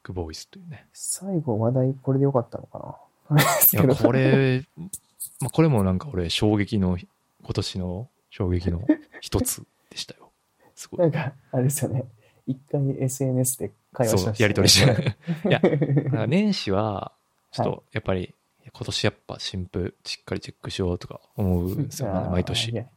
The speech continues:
Speaker 2: やりがちですね。
Speaker 1: そう、やりがち。
Speaker 2: はい。
Speaker 1: 気合は入ってるんで。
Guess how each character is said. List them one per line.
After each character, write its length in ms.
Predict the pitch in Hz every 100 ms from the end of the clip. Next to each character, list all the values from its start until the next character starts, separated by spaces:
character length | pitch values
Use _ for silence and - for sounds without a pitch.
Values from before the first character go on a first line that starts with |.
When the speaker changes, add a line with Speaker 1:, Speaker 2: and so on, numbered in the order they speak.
| -
Speaker 2:
や 140 | 120
り 100 | 113
が 140 | 107
ち 120 | 104 98
で 80 |
す 120 | 104 -
ね。 40 |
Speaker 1:
そ 60 | 95
う、 40 |
や 80 | 95
り 60 |
が 100 | 95
ち。 300 | 85 95 90 - - - - -
Speaker 2:
は 100 | 101
い。 40 |
Speaker 1:
気 100 | 107
合 140 | 98
は 80 | 95
入 120 | -
っ 40 | 85
て 180 | - 90
る 100 | 85
ん 100 | 85
で。 400 | 92 90 -